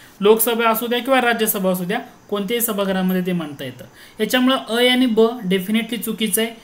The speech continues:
क विधान बरोबर आहे. तुम्हाला विचारलंय काय चुकीचं असलेलं विधान कोणतं, अ आणि ब हे तुमचं correct answer या ठिकाणी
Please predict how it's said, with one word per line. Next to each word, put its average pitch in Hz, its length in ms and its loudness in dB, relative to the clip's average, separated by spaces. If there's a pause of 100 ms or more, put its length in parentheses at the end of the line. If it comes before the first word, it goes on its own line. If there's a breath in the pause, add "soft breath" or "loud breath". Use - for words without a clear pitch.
(180 loud breath)
क 240 60 0
विधान 240 380 2
बरोबर 190 360 2
आहे. 214 120 -4
तुम्हाला 233 460 -2
विचारलंय 247 500 0
काय 247 180 -2
चुकीचं 240 440 -4
असलेलं 220 320 2
विधान 185 300 2
कोणतं, 151 340 -8 (100)
अ 175 60 -6
आणि 190 200 -2
ब 175 160 -4 (380 loud breath)
हे 208 60 0
तुमचं 175 300 -4
correct 175 400 -6
answer 151 260 -8
या 151 120 -8
ठिकाणी 151 360 -6